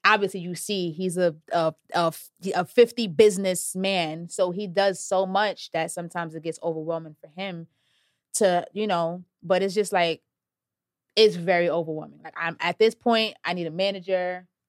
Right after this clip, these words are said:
or, or something, like, you know what I mean? But I think for the two years that I have been doing, like, that I have been rapping, like, I think that I did amazing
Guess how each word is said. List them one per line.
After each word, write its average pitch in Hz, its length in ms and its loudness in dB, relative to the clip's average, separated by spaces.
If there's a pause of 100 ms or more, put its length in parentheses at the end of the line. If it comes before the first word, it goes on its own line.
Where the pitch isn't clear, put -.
(100)
or, 160 380 0
or 160 60 -6
something, 175 640 -4
like, 156 240 -8
you 170 60 -18
know 175 60 -6
what 175 100 -6
I 170 40 -8
mean? 175 200 -10
But 185 140 -4
I - 100 2
think 277 260 0 (840)
for 240 180 2
the 196 400 4 (840)
two 254 200 -4
years 208 300 0
that 196 100 4
I 175 100 4
have 190 280 -2
been 196 160 -6
doing, 196 380 -10 (240)
like, 180 260 -4 (180)
that 170 120 0
I 165 80 -2
have 185 200 0
been 208 140 -2
rapping, 220 500 -4
like, 160 220 -8
I 156 80 -14
think 165 240 -14
that 151 100 -18
I 151 80 -16
did 147 140 -20
amazing 160 760 -10